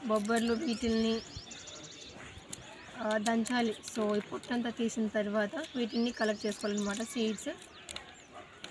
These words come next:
Actually ఇప్పుడు ఏంటంటే ఎర్లీ మార్నింగ్ వీడియో చేస్తున్నాను కదా, so కొంచెం ఎండ ఉన్నప్పుడు వీటిల్ని దంచితే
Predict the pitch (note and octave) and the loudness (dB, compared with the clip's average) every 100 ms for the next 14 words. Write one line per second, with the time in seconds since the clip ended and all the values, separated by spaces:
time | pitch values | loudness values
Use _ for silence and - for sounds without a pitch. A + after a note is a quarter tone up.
0 | A#3 A3+ - C4+ C4 A#3+ A#3+ C4 A#3 A#3+ | -4 -2 0 2 2 4 4 2 2 2
1 | B3 A3+ A3+ A#3+ A3+ A3+ A3 A3 G#3 A3 | 4 4 4 6 6 6 6 2 0 0
2 | G#3 G3+ G#3+ B3+ - A3 G#3+ G#3 G#3+ - | 2 4 2 0 0 2 4 2 -2 -8
3 | - - - C4 C#4 B3 B3+ C#4+ C4+ A3+ | -14 -8 0 2 4 4 6 4 2 2
4 | C4+ E4+ C#4+ A#3+ C4 B3 A#3+ A3+ A#3 A3 | 0 2 0 2 2 4 4 2 0 -2
5 | - D#4+ | -4 -4